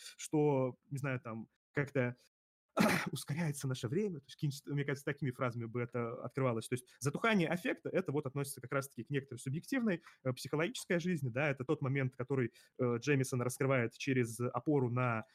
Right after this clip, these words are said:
делезианских шизофреников, да, то есть, соответственно, э, ну, шизофреники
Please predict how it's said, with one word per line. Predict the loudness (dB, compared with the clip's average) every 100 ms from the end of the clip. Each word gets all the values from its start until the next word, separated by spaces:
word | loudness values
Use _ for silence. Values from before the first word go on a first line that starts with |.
| _
делезианских | 0 4 2 2 -4
шизофреников, | -4 -4 0 0 0 -2 -6
да, | -4 -6
то | -6 _ -4
есть, | -2
соответственно, | 0 2 2 4 6 6 6 6 2 -4 _ _ _ _ _ _ -6
э, | 0
ну, | 2 2
шизофреники | 0 0 2 0 0 -4